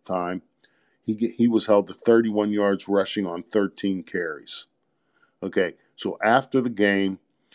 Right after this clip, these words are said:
um, I remember being there, and we're all standing, uh, outside the Steeler locker room as the team's filing up, coming off the field, and we're waiting to get in, you know, to do the interviews.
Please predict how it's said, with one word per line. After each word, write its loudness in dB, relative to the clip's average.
um, -2
I 0
remember 0
being 2
there, -10
and -4
we're 2
all 4
standing, 0
uh, 0
outside 4
the -12
Steeler -2
locker 2
room -4
as -4
the -8
team's 0
filing 2
up, -8
coming -2
off -2
the -20
field, -2
and -4
we're 0
waiting 2
to -14
get 0
in, -2
you 0
know, -6
to -14
do -4
the -6
interviews. -4